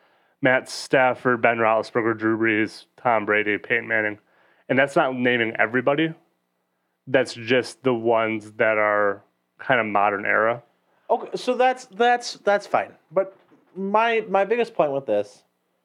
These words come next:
Speaker 2: remember week one when everyone was talking about, "Oh, yeah, Aaron's checked out,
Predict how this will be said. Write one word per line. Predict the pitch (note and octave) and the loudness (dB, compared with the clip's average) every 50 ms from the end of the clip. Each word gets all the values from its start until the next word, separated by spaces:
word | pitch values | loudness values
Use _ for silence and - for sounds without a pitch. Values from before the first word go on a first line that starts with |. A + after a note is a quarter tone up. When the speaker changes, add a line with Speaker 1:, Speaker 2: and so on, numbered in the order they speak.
| _ _ _ _ _ _ _ _ _ _ _ _ _ _ _ _ _ _ _ _ _ _ _ _ _ _ _ - E3+ C#3+ - _ _ _ _ _ _ _ _ _ _ _ - | _ _ _ _ _ _ _ _ _ _ _ _ _ _ _ _ _ _ _ _ _ _ _ _ _ _ _ -18 -18 -18 -18 _ _ _ _ _ _ _ _ _ _ _ -4
Speaker 2:
remember | F#3+ G3+ A#3 B3+ B3+ A#3+ A3 | 0 0 0 2 2 0 2
week | G#3+ A3+ G#3+ A3 | 2 -2 -2 0
one | F3 F3 F3 F3+ F3+ F3+ F3 | 0 2 2 2 2 0 0
when | E3 D#3+ | 0 2
everyone | D#3 D#3 D#3 E3 E3 D#3+ D#3 | 2 0 2 2 0 2 0
was | D3+ D3 - | -2 -4 -2
talking | - D3+ C3+ C3+ C#3 | 0 0 0 0 0
about, | C3+ C3 B2 B2 B2 - - | 0 0 0 -2 -2 -4 -2
"Oh, | C3 C#3 D3 D3+ | 0 2 2 2
yeah, | D3 C#3+ C#3 C3+ | 2 2 2 2
Aaron's | B2+ B2+ C3+ C3+ C3+ C#3 | 2 0 0 0 -2 -6
checked | C#3 - - C#3+ C3 - - C3+ | -6 -2 -2 -2 -2 0 0 0
out, | B2+ C3 C3 B2+ A2 - | 2 2 2 0 -2 -4